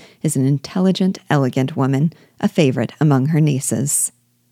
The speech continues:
While Missus Gardiner distributes presents and describes the latest fashions, Missus Bennet complains bitterly of having had two marriage prospects come to nothing.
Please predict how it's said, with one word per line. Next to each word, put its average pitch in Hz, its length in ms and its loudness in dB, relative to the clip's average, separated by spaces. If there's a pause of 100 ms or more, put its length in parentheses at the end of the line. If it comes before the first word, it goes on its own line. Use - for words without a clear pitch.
(720)
While 185 240 4
Missus 175 380 2
Gardiner 139 380 0
distributes 160 600 0
presents 135 640 0
and 160 100 0
describes 156 460 0
the 165 120 0
latest 160 360 2
fashions, 120 640 -2 (400)
Missus 185 260 2
Bennet 160 400 0
complains 170 540 0
bitterly 151 480 0 (300)
of 156 80 -2
having 156 280 -2
had 143 240 -2
two 170 240 0
marriage 143 460 0
prospects 139 560 -4
come 147 260 -2
to 160 140 -2
nothing. 131 540 -2